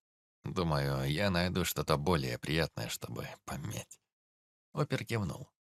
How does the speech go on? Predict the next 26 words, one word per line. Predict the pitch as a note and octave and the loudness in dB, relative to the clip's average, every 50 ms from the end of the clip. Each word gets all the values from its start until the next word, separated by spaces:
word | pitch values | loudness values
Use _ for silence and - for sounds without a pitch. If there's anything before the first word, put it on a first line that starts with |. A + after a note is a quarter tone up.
| _ _ _ _ - | _ _ _ _ -8
Если | - A2 A#2 G#2+ - F#2+ F#2 | -2 -2 0 0 0 0 -2
Шелест | F2+ - - A2 A2 G2 - - | 0 2 2 2 2 2 0 0
оттянет | F2 - G2+ G2+ F#2+ F2 - | -2 0 2 2 2 0 0
на | - D2 D2 | -2 0 2
баб, | A2 G#2+ - - | 2 2 0 0
значит, | - - F2 A2 - - A2+ - - | -4 -2 -2 0 0 -2 -4 -4 -2
он | - D#2 C#2 | -2 -2 -2
в | - - | -2 -4
порядке. | - D2 D2 C#2+ - - - - - - _ _ _ _ _ _ _ _ _ _ _ _ _ _ _ _ _ _ _ _ - - | -4 -2 -2 -4 -6 -6 -12 -14 -14 -14 _ _ _ _ _ _ _ _ _ _ _ _ _ _ _ _ _ _ _ _ -8 0
«Ты | - C#3 C3 | 4 4 4
как | - - G#2 - | 4 2 0 0
всегда. | - - F#2 E2+ E2+ D#2+ D#2 D#2 - - _ _ _ _ _ _ _ _ _ | 2 2 2 4 4 4 4 4 2 -2 _ _ _ _ _ _ _ _ _
Кстати, | - - - - C3+ B2+ - - | -12 -6 0 4 4 4 4 4
насчёт | E2 F2 F#2+ - - B2 G#2+ | 2 2 2 2 2 2 4
этого». | G#2+ F#2 - - - F#2 - _ _ _ _ _ _ _ - | 2 2 2 0 -4 -6 -12 _ _ _ _ _ _ _ -2
Он | B2 C3+ A#2+ | -2 -2 0
понизил | - G#2 G2 F#2 E2 F#2 F#2+ F2+ | 2 2 2 2 2 2 2 2
голос. | E2+ D#2+ C#2 A1+ - - - _ _ _ _ _ _ _ _ _ _ _ _ _ _ _ _ - | 2 0 -2 -2 -4 -10 -12 _ _ _ _ _ _ _ _ _ _ _ _ _ _ _ _ -8
«А | G#2 D2 | -6 -2
если | - D#3 G2+ A2+ - C#3 C#3 C#3 | 0 0 0 0 2 2 0 0
кто-то | - - - - C3 B2 A#2 - A#2+ | 0 -2 -2 0 2 2 2 2 0
из | B2 B2 A#2 A#2+ | 0 0 0 0
девок | B2 C3 G#2+ - - - | 2 2 2 2 0 -2
будет | - F#2 E2+ D#2 D2+ - | 0 0 0 0 0 -2
из | E2+ E2+ | -2 0
них? | E2+ C#2 - - | -2 -2 -4 -6